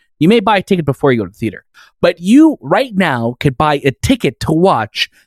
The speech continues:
Mission Impossible Dead Reckoning Part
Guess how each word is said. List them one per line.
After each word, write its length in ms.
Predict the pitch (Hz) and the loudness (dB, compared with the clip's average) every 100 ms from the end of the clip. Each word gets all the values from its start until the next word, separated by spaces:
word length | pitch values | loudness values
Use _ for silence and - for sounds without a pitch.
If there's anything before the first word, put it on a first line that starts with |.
| - | -8
Mission 680 | 120 151 240 240 277 262 254 | 0 2 2 2 2 2 0
Impossible 880 | 196 208 - 160 151 - 143 147 151 _ _ _ - | -2 -2 0 0 -2 -2 0 0 0 _ _ _ -2
Dead 360 | 180 202 208 - | 2 2 -2 -6
Reckoning 500 | 120 160 165 151 156 151 | -2 -2 0 -2 -2 -2
Part 360 | - 156 147 - | -4 -2 -2 -4